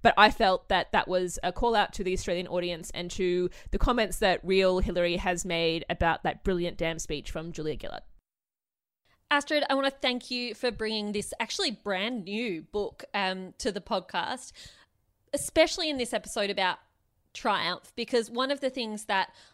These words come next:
Speaker 2: I love so much about this fictionalized version of history is that Hillary is triumphant, <laughs> right? She gets to be triumphant. And she is the kind of character, and I think the kind of individual,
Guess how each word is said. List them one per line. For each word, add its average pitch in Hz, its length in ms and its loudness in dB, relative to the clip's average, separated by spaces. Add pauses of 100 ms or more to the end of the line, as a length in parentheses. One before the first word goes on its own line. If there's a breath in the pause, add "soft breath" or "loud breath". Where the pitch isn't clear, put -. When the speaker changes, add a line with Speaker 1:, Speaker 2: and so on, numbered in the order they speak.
(120 soft breath)
Speaker 2:
I 208 120 4
love 202 280 2
so 202 220 -4
much 190 320 -6
about 175 320 -2
this 185 240 -8
fictionalized 220 640 -2
version 185 320 -4
of 170 80 -10
history 175 480 -8
is 208 200 -6
that 190 200 0 (580 soft breath)
Hillary 302 460 4
is 262 180 -2
triumphant, 196 800 -2
<laughs> - 60 -12
right? 285 420 4
She - 140 -4
gets - 440 -2
to 233 120 -6
be 185 320 -2 (300 loud breath)
triumphant. 190 640 -2
And 214 260 -6 (240 loud breath)
she 254 300 -2
is 247 160 -2
the - 140 -6
kind 247 340 -2
of 226 200 -2
character, 269 500 2
and 226 280 2
I 247 60 -2
think 359 220 -10
the 427 80 -10
kind 359 200 -6
of 294 80 -8
individual, 233 800 -4